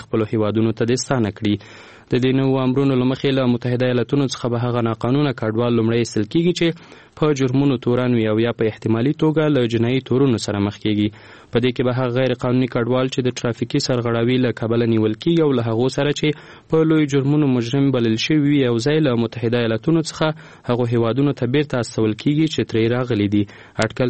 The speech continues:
کیږي چې د امریکا په متحدو ایالتونو کې د یولس میلیونو په شاوخوا کې غیر قانوني کډوال موجود دي. د امریکا د کورني امنیت وزیر جان کیلي همدارنګه د امریکا په جنوبي پوله له مکسیکو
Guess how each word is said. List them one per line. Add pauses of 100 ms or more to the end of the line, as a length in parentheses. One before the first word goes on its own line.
کیږي
چې
د
امریکا
په
متحدو
ایالتونو
کې
د
یولس (100)
میلیونو
په
شاوخوا
کې (100)
غیر
قانوني
کډوال
موجود
دي. (400)
د
امریکا
د
کورني
امنیت
وزیر
جان (100)
کیلي
همدارنګه
د
امریکا
په
جنوبي
پوله (460)
له
مکسیکو